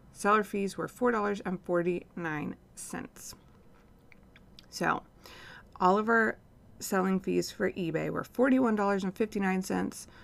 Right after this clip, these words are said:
Our ad fees were a whopping two dollars and ninety cents.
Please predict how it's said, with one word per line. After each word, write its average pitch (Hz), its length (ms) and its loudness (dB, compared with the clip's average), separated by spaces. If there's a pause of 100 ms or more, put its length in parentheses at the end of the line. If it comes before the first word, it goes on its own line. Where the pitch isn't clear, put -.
(140)
Our 190 200 -2
ad 214 240 4
fees 208 300 -2
were 185 180 2
a 170 100 0
whopping 226 600 0
two 320 180 0
dollars 262 360 4
and 233 140 4
ninety 214 360 4
cents. 190 500 0